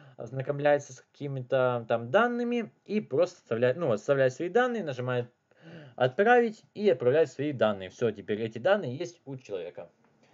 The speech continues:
Следующая цель — это сообщение. Сообщение,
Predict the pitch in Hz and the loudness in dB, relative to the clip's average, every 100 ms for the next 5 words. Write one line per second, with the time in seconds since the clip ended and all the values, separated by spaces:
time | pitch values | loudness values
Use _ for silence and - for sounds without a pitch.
0 | _ - 247 247 240 196 180 - 220 220 | _ -4 -2 -2 -4 -4 -4 -2 -2 0
1 | 160 175 139 - 123 - 98 90 90 - | -4 -6 -6 -4 -4 -6 -14 -14 -18 -20
2 | _ _ _ - 156 160 185 175 160 | _ _ _ -6 -6 -6 -10 -10 -10